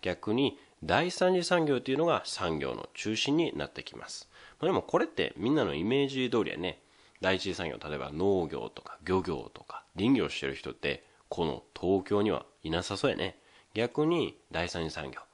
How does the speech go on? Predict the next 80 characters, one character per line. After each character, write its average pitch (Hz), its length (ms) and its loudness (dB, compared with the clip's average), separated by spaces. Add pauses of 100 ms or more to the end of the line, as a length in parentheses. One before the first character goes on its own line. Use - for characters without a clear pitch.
(220)
え - 120 -10
ー、 - 20 -6
サ 92 200 0
ー 92 60 2
ビ 87 120 -2
ス - 120 -8
業 71 140 -6
と - 100 -16
か - 120 -10
商 98 240 0
業 64 100 -8
な 50 140 -12
の 62 120 -12
で、 92 280 -4 (260)
銀 92 340 4
行 85 260 0
と - 140 -8
か 101 380 -4
教 82 280 -2
育 78 200 -6
と - 100 -10
か - 180 -12 (100)
ア 80 120 0
イ 80 120 0
テ - 160 -8
ィ 67 80 -6
ー、 - 100 -18
イ 82 100 -4
ン 90 80 -2
タ 87 200 2
ー - 20 0
ネ 82 100 0
ッ 78 40 -4
ト - 160 -10
と - 160 -14
か、 107 320 -2 (280)
あ 123 100 -4
と 151 120 4
は 101 80 6
普 - 100 -10
通 87 140 -4
に 69 100 -6
こ - 180 -8
う - 60 -8
物 90 240 4
の 82 80 0
売 76 180 -2
り 80 100 0
買 - 140 -8
い、 - 60 -14
シ - 120 -4
ョ - 20 0
ッ 90 40 -2
ピ - 160 -6
ン 67 60 -6
グ - 80 -10
と - 80 -10
か 101 160 -2
ね、 135 160 -2 (240)
え 107 60 0
ー、 104 40 0
そ 175 120 0
う - 20 2
い 190 40 0
っ - 20 -16
た 151 120 2
と 120 120 2
こ 123 160 4
ろ 135 80 4
の 143 100 4
仕 - 180 -4
事 87 280 0
に 71 100 -6
携 87 420 -2
わ 98 80 4
っ - 80 -6
て 101 140 -2
る 101 60 0
人 117 260 0
が 156 220 2